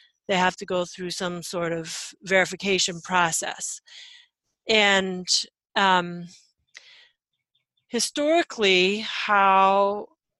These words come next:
a remedy is validated is through that proving process. So there's no double-blind placebo-controlled study done on a homeopathic remedy, even though within the provings there's often, like,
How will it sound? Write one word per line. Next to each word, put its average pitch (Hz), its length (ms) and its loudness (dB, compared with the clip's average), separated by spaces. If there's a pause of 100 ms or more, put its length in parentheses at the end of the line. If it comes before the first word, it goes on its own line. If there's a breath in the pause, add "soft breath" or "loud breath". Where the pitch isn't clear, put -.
(120)
a 220 140 0
remedy 185 580 0
is 175 180 -4
validated 180 600 0
is 165 120 -10
through 175 280 -8
that 170 260 -2
proving 247 400 -2
process. - 640 -14
So - 240 -10
there's 208 220 -2
no 254 240 4
double-blind 196 920 0
placebo-controlled 180 960 -10
study 175 540 -4
done 175 240 -8
on 170 120 -8
a 160 40 -10
homeopathic 165 640 -10
remedy, 170 420 -6 (360 loud breath)
even 302 320 2
though 247 160 6
within 226 280 4
the 202 160 0
provings 240 520 0
there's 196 260 2
often, 214 760 2
like, 190 220 -2